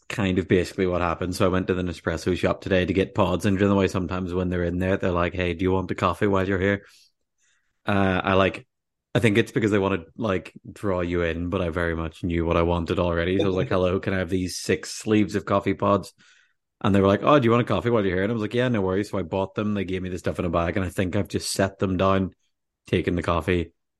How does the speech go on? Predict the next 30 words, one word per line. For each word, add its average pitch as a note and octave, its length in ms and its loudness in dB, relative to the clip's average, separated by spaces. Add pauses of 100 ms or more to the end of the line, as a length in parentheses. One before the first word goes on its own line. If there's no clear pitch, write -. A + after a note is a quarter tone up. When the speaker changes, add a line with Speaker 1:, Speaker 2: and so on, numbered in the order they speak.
(180)
Speaker 1:
<laughs> - 520 -8
drank F2+ 280 2
it, F2+ 260 0 (160)
and F#2+ 120 0
then F2 180 0
left. E2+ 340 0 (720)
Speaker 2:
So A#2 180 4
how B2+ 160 6
much B2+ 300 6
did A#2 200 4
that A2 260 2
one G#2+ 720 2
sample G2 560 -4
coffee G2 440 -4
cost - 360 -4
you, G2+ 200 -4
<laughs> - 80 -20
considering G#2+ 640 4
you C3+ 100 8
didn't G#2+ 240 0
get F#2 220 0
your F#2+ 140 0
six - 340 -6
sleeves G2 340 -6
of F#2+ 180 -4
pods? G2+ 220 -2 (460)
Speaker 1:
Um, G#2+ 560 2
well, G#2 240 2
Anna's G2 280 2
away F2 680 -2